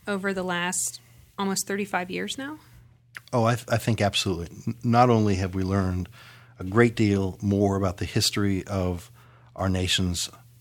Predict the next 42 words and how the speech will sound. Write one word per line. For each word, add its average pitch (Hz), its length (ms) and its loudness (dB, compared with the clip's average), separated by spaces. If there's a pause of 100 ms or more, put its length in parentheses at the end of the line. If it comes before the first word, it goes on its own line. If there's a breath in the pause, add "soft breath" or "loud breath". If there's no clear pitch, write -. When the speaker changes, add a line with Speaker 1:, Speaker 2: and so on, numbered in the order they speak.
Speaker 2:
uh, 87 220 -6
most 92 320 -4
famous 98 340 2
ironclad 95 760 -2 (400 loud breath)
and 87 200 -4
the 90 80 -6
role 90 340 0
it - 100 -6
played 92 320 -4
in, 87 220 -6
in 95 120 -6
the 87 60 -6
preservation 92 560 -2
of 85 60 -6
the 87 80 -10
Union, 92 440 -4 (680 soft breath)
but 104 200 -2
I 110 100 -4
think 98 240 -2
we've 98 180 -2
learned 95 220 0
a 90 40 -4
great 92 260 -6
deal 92 240 -4
about 87 400 -6 (440)
life 92 340 -4
in 95 80 0
the 90 80 -2
Civil 98 300 0
War, 98 360 0
life 95 360 -2
in, 87 220 -2
in 104 140 0
the 92 100 0
Union 92 340 0
Navy. 92 400 -4 (1080 loud breath)
We've 113 180 4
also 165 240 6
learned 117 200 6
a 92 40 0
great 95 260 0
deal 95 360 0